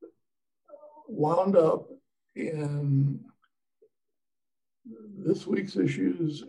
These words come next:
and this year's issues. But what our,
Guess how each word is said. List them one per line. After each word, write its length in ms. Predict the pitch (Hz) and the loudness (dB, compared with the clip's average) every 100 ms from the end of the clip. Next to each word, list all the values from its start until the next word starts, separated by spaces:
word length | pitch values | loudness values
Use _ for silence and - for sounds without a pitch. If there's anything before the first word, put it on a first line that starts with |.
| - | -4
and 160 | 143 | 0
this 200 | 143 143 | 0 0
year's 320 | - 160 139 - | -2 -2 -2 -2
issues. 500 | - - - - - _ _ _ _ _ _ _ - 294 - _ _ _ _ _ _ _ _ _ _ _ _ _ _ _ - | -6 -8 -12 -14 -20 _ _ _ _ _ _ _ -14 -10 -12 _ _ _ _ _ _ _ _ _ _ _ _ _ _ _ -12
But 380 | 254 - 139 | -10 -4 0
what 140 | 139 156 | 4 4
our, 200 | - | 2